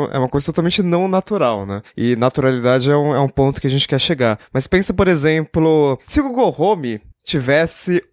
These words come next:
uma câmera que tá monitorando todo o ambiente. Então, esse problema de, ah, quando não tem ninguém no ambiente, obviamente eu estou falando com o Google Home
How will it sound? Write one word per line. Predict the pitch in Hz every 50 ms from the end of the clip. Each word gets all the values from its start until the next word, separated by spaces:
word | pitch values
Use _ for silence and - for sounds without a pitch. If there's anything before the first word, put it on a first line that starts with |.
| _ _
uma | - - 156 185 180
câmera | - _ - 143 127 110 104 110 104 95 95 - - _ -
que | - 185 180
tá | - - 185 175 180 202 196 196 _ _ _ _
monitorando | 170 170 170 175 190 190 - 196 170 185 185 185 -
todo | - 202 202 214
o | 214
ambiente. | 208 190 175 180 139 101 92 98 - - - _ _ _ _ -
Então, | 120 120 127 143 151 156 151 147 143 135 131 - _ - - - - -
esse | 156 180 - 220
problema | - 202 196 160 170 202 214 220 233 208
de, | 165 160 175 180 165 156 - -
ah, | - 139 147 156 151 139 -
quando | - 143 143 143 135 151 147 147
não | 143 147
tem | 143 - 170 156
ninguém | 156 165 185 185 143 143 151 160 165
no | 170 160 151
ambiente, | 143 131 127 131 139 156 180 208 208 - - - 143 123 120 120 123 _ _ -
obviamente | - 127 127 117 139 160 147 139 139 147 156 170 - - 185
eu | 180
estou | - - 185
falando | 165 - 185 160 160 170 175 175 190
com | - - 165 170 175
o | 175
Google | 175 190 180 208 208 151
Home | 160 170 160 139 107 107 110 113